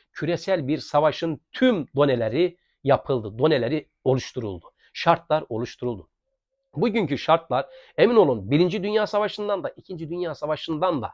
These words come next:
şartlarından daha olgunlaştı. nato harıl harıl tatbikatlar yapıyor. Nerede? Baltık ülkelerinde yani Rusya'nın çevresinde. Ve açık ne şekilde Rus, e, nato üst düzey yetkilileri bu tatbikatların hedefinin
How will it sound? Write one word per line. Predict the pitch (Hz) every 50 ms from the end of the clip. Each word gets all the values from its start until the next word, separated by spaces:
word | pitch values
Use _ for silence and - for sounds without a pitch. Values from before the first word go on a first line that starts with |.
| _ _
şartlarından | - - 117 - - _ 135 139 131 123 147 175 170 120 120
daha | 123 127 113 - - 143 151 - - _ _
olgunlaştı. | 131 131 135 127 110 120 123 113 110 101 98 - - - _ 82 _ _ _ _ _ _ _ _ -
nato | 151 214 233 - - 143 143 - - _ _
harıl | _ - 143 185 208 226 185
harıl | 127 139 180 175
tatbikatlar | - - 135 - - - - 127 - _ 127 135 131
yapıyor. | 117 95 - - 92 95 113
Nerede? | 180 247 226 156 127 156 190 190 - _ _ _ _ _
Baltık | 139 151 190 180 - - _ -
ülkelerinde | 139 131 - - 143 127 127 131 123 107
yani | 98 95 107 156 220 233 196 151 113 113 156 190 - _ _ _ _ _
Rusya'nın | 165 190 180 - - 151 147 156
çevresinde. | 135 - - 120 113 113 107 - - 101 92 85 82 - _ _ _ _ _ _
Ve | 170 170 - -
açık | - 147 - - - - - - -
ne | 185
şekilde | 214 - - 160 - - 110 104 107 104 101
Rus, | 101 113 160 220 - - - -
e, | 143 131 127 123 120 120 117 107 - - _ _ _ _
nato | 139 127 123 139 180 196 - - 202 139 110 - _
üst | 190 190 - - -
düzey | 139 139 123 120
yetkilileri | 120 180 185 - - 147 110 101 95 131 170 208 - _ _ _ _ - _ _ _
bu | 139 196 277 269
tatbikatların | - 233 214 - - 175 - - 160 - - - 139 127 123
hedefinin | - - 180 190 214 202 - 175 156 196 247 247 -